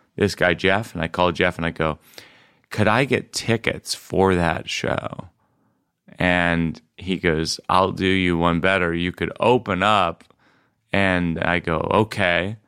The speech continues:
And so I flew myself in, I put myself up and all this stuff and, like, essentially made no money to do it. Uh, and then,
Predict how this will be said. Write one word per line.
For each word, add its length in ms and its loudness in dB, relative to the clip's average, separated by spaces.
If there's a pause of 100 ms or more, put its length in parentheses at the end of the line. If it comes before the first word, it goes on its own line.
(220)
And 80 -2
so 120 4
I 60 2
flew 200 0
myself 440 2
in, 360 0
I 100 -2
put 260 -6
myself 360 -4
up 320 2
and 100 -4
all 140 0
this 140 -2
stuff 260 0
and, 80 -6
like, 180 -4 (520)
essentially 320 0
made 240 2
no 220 2
money 320 2
to 120 -8
do 300 2
it. 280 0 (500)
Uh, 420 4 (680)
and 220 4
then, 400 0